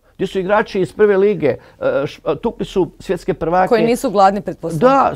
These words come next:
Speaker 1: tukli su, e, ovoga, Dansku, tukli su, e,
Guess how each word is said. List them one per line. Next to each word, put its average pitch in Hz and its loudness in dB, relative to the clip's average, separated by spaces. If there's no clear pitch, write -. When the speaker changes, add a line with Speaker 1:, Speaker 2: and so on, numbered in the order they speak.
Speaker 1:
tukli 226 -2
su, 208 0
e, - -20
ovoga, 165 2
Dansku, 160 0
tukli 180 -4
su, 180 -4
e, - -6